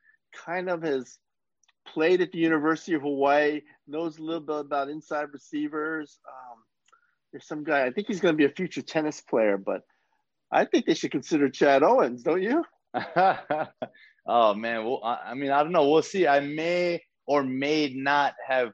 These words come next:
Speaker 2: put in a resume, just, just F Y I. I, I mean, I don't know. We'll, we'll
Speaker 1: All I
Speaker 2: see.
Speaker 1: know is you might have priced yourself out of that by that outstanding job you did in the Hula Bowl. So, I mean, <laughs>
Speaker 2: So
Speaker 1: your
Speaker 2: you're saying they
Speaker 1: work in
Speaker 2: can't
Speaker 1: the Hula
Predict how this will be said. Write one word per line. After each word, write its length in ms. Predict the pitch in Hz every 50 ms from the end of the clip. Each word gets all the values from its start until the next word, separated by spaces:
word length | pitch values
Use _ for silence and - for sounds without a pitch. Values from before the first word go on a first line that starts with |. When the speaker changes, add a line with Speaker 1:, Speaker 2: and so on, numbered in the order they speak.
| _ _ -
Speaker 2:
put 120 | 143 139
in 120 | 131 123 117
a 100 | 113 110
resume, 560 | 113 117 113 104 101 104 104 98 92 90 87 -
just, 380 | 107 110 - - - - _
just 240 | - 110 107 92 - -
F 140 | 104 101 - -
Y 200 | 95 98 92 90
I. 20 | 90
I, 220 | 92 92 104 107 80 85 107
I 40 |
mean, 140 | 107 101 101
I 140 | 101 107 104
don't 140 | 90 82 85
know. 320 | 80 80 82 85 80 73 85
We'll, 100 | 92 87 - _ _ _ _ -
we'll 100 | - 185
Speaker 1:
All 160 | 202 226 233 226
I 100 | 214 214
Speaker 2:
see. 60 | 208
Speaker 1:
know 160 | 202 190 185
is 140 | 180 165 156
you 100 | 180 180
might 200 | 190 202 202 190
have 120 | 185 -
priced 300 | - 202 185 180 165 -
yourself 360 | 175 147 - 202 165 151 -
out 200 | - 156 151 156
of 80 | 151 143
that 200 | 143 139 135 113
by 160 | - 135 131
that 160 | 123 135 127
outstanding 560 | 123 123 117 _ _ - 143 139 135 131 127 117
job 280 | 139 135 131 127 120
you 60 | 117 110
did 160 | 120 131 120
in 100 | 117 110
the 60 | 110
Hula 260 | 110 135 143 127 120
Bowl. 300 | 107 104 110 104 101 104 _ _ - _ _
So, 220 | - - 123 117 113
I 40 |
mean, 300 | 117 131 123 123 131 104 - - -
<laughs> 140 | - - - 175 185 165 - 156 143 - - - - - 151 - - - -
Speaker 2:
So 100 | - 147
Speaker 1:
your 100 | 139 131
Speaker 2:
you're 20 |
saying 180 | 123 165 156 147
they 80 | 143
Speaker 1:
work 20 | -
in 20 |
Speaker 2:
can't 120 | 165 160 143
Speaker 1:
the 40 |
Hula 40 | 131